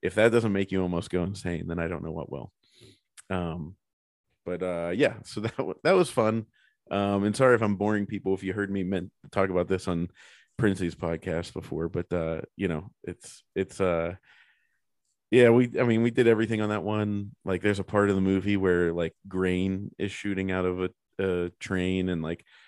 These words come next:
we were inside the train, like, shooting, like, uh, like, shoo-, shoving, like, cereal out so that it, like, was going everywhere. We had a big explosion. We blew up a train. Um, and a funny thing they do with the train, so what they do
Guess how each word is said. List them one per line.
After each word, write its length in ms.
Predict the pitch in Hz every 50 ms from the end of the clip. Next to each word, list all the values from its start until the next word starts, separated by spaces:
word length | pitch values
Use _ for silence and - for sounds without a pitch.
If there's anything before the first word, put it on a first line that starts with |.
| _ _ _ _
we 100 | 101 98
were 100 | 92 87
inside 580 | - - 98 95 - - 101 92 95 98 90
the 100 | 85 87
train, 540 | 85 - - - 92 90 90 90 92 92 90
like, 220 | 87 82 82 - -
shooting, 520 | - - - 95 92 92 95 90 87 87
like, 280 | 85 80 78 80 - _ _ _ _ _ _ _ _ _ _ _ _ _ _ _
uh, 300 | - 92 85 76 73 57 50 - -
like, 180 | - 92 -
shoo-, 220 | - - - 110 - -
shoving, 300 | - - 98 87 92 90
like, 180 | 90 78 -
cereal 520 | - - - 87 87 90 95 95 95 98 95
out 280 | 95 95 98 101 - _ _ _ _ _ _ _ _ _ _ _ _
so 160 | - - 95
that 120 | 90 90
it, 120 | 85 85 60
like, 160 | 76 87 87 -
was 180 | - 92 90
going 260 | 95 95 92 90 90 90
everywhere. 480 | 87 87 90 87 90 90 87 90 87
We 120 | 85 92 92
had 100 | 85 -
a 40 |
big 200 | 87 - 92 87
explosion. 840 | 87 80 - - - - - 85 95 95 95 98 95 101 98 95 95
We 80 | 92 87
blew 280 | 87 90 95 95 92
up 140 | 92 95 92 98
a 40 |
train. 600 | 92 - - 101 95 95 98 95 95 95 95 95 - _ _ _ _ _ _ _ _ _ _ _
Um, 460 | 98 95 90 87 85 82 82 85 85 - _ _ _ _ _ _ -
and 120 | 101 107
a 80 | 107 98
funny 260 | - 135 143 160 156
thing 160 | 131 139 123
they 100 | 113 104
do 220 | 101 - 117 120 117
with 160 | 104 98 -
the 60 | 95
train, 360 | - - - 110 107 104 95
so 120 | - - 95
what 100 | 95 -
they 140 | 104 110
do 500 | 117 113 107 110 110 107 101 101 98 -